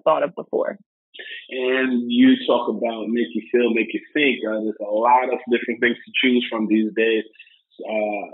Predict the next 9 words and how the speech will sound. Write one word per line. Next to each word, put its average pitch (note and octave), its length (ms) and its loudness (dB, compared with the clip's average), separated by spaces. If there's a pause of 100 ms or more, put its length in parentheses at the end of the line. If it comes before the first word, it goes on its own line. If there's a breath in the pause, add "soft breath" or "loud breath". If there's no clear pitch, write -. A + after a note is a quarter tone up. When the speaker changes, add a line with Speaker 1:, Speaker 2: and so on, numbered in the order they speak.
(120)
Speaker 2:
anything A#2+ 500 0 (140)
from, A2 320 -4
uh, G#2+ 240 -4
George G#2+ 260 0
Floyd A#2 440 4 (140)
to G#2 320 2
the G#2 200 -2
intersection A2 540 -2
between A2 400 -6